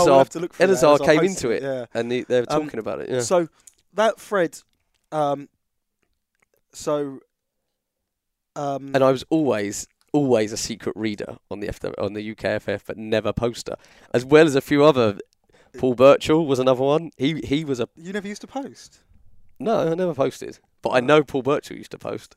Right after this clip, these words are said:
Speaker 2: I know a lot of people had, like, pseudonyms on the
Speaker 1: Yeah,
Speaker 2: U K F F.
Speaker 1: yeah, yeah.
Speaker 2: I used to post as, I was Andy. I was just Andy.
Speaker 1: Yeah, you were. I remember. Yeah, I worked that out
Speaker 2: Yeah.
Speaker 1: after a while.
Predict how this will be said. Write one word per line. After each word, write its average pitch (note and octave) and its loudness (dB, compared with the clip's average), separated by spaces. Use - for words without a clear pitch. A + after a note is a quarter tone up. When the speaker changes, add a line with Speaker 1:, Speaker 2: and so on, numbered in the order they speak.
Speaker 2:
I D3+ -10
know F#3 -2
a D#3+ 0
lot E3 -4
of - -14
people C#3 -16
had, C3+ -12
like, B2+ -12
pseudonyms A2 -16
on C3 -20
the B2 -4
Speaker 1:
Yeah, E3+ 6
Speaker 2:
U A#2+ 2
K B2 0
F B2 -2
F. - -
Speaker 1:
yeah, C3 -2
yeah. G#2 -18
Speaker 2:
I C#4 -6
used G3+ -6
to - -20
post C3+ -10
as, C#3 -10
I D#3 -4
was F3+ 2
Andy. D3+ -4
I - -6
was A#2 -6
just - -12
Andy. C#3 -8
Speaker 1:
Yeah, D#3+ 6
you C#3+ 2
were. E3 0
I A#2+ 0
remember. B2 -4
Yeah, A2+ -2
I - -4
worked B2 -2
that A2+ -2
out A#2 -2
Speaker 2:
Yeah. G#2 -6
Speaker 1:
after G2 -10
a - -14
while. G2+ -8